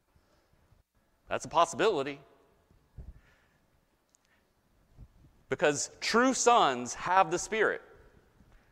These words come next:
True children of God have the Spirit. That is a non-negotiable of God. If you are His child,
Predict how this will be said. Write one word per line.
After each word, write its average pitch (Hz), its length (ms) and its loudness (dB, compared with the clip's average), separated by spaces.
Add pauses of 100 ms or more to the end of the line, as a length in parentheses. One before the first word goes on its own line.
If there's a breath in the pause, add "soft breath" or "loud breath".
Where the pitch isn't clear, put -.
True 254 280 0
children 208 380 4
of 175 80 -2
God 160 320 6
have 180 300 6
the 143 80 -2
Spirit. 139 320 -6 (140)
That 156 260 4
is 139 240 -2
a 110 80 -4
non-negotiable 117 1300 -2
of 80 100 -14
God. 78 400 -6 (360 soft breath)
If 101 200 -8
you 175 260 -2
are 151 160 8
His 160 260 0
child, 113 540 2